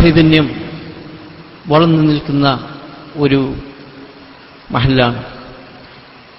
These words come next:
അതുകൊണ്ട് തന്നെ മഹാന്മാരായ നമ്മുടെ പിൻഗാമികൾ, മുൻഗാമികൾ കാണിച്ചു തന്ന ആ പാതയിൽ അടിയുറച്ചുനിന്നുകൊണ്ട് സുന്നത്ത് ജമാഅത്തിന്റെ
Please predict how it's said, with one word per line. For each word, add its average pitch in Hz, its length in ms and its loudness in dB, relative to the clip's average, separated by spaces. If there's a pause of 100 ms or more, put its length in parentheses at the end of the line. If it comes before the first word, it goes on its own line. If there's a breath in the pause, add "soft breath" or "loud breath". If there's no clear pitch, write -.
(240)
അതുകൊണ്ട് 135 400 4
തന്നെ 135 220 4 (1200)
മഹാന്മാരായ 139 640 6 (260)
നമ്മുടെ 143 280 4
പിൻഗാമികൾ, 143 600 4 (840)
മുൻഗാമികൾ 143 600 4 (1300)
കാണിച്ചു 151 380 4
തന്ന 147 220 2 (1300)
ആ - 20 4 (140)
പാതയിൽ 147 480 4
അടിയുറച്ചുനിന്നുകൊണ്ട് 156 800 2 (1200)
സുന്നത്ത് 143 400 2
ജമാഅത്തിന്റെ 139 540 4